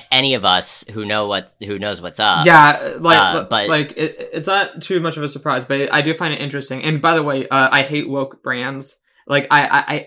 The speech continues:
Speaker 2: I hate it.
Speaker 1: So much.
Speaker 2: Like, li-, like, I, I don't need, uh, rainbow Oreos or, or, like, or, you know, e-, M and M's while they're doing, like, child, child labor overseas, you know what I mean? Like, uh,
Speaker 1: <laughs>
Speaker 2: like, I, I, I don't, I don't,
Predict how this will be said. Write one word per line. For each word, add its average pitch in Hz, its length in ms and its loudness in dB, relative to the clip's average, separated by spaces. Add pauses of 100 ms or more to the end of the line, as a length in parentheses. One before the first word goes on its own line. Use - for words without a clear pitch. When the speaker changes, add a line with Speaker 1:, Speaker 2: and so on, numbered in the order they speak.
Speaker 2:
I - 20 -2
hate 143 300 -8
it. 143 300 -4
Speaker 1:
So - 300 -10
much. 147 80 -4
Speaker 2:
Like, 143 220 6
li-, 151 160 4
like, 151 200 4
I, 151 200 4
I 160 60 4
don't 151 220 0
need, 143 340 -2
uh, 139 200 -4
rainbow 143 360 -4
Oreos 131 600 -2
or, 131 120 -4 (180)
or, 131 40 -2
like, 127 360 -8
or, 127 260 -6 (360)
you 139 120 -4
know, 123 400 -6 (180)
e-, 147 100 -4 (160)
M 156 160 -2
and 151 100 0
M's 131 320 -4
while 139 120 -2
they're 135 100 -4
doing, 135 260 -8
like, 135 200 -10
child, 139 380 -2 (120)
child 185 340 8
labor 170 300 4
overseas, 143 760 0
you 139 100 -4
know 135 140 -2
what 139 100 -2
I - 20 -4
mean? 135 240 -4
Like, 127 320 -4
uh, 123 260 -2
Speaker 1:
<laughs> - 340 -2
Speaker 2:
like, 147 180 2
I, 165 160 8
I, 170 300 6
I - 20 6
don't, 165 200 2
I 170 60 4
don't, 175 240 -2